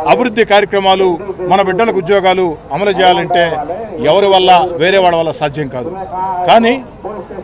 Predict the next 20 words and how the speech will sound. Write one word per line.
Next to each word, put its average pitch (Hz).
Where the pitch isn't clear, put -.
తన 277
అపార 285
అనుభవం, 294
ఆంధ్రప్రదేశ్ 294
కాదు, 285
రెండు 285
తెలుగు 285
రాష్ట్రాలు 285
కాదు, 277
భారతదేశంలోనే 285
అపార 285
అనుభవజ్ఞుడైన 294
సమర్థ 339
ముఖ్యమంత్రి 277
చంద్రబాబు 240
నాయుడు 220
గారు. 226
చంద్రబాబు 240
నాయుడు 220
గారికి 214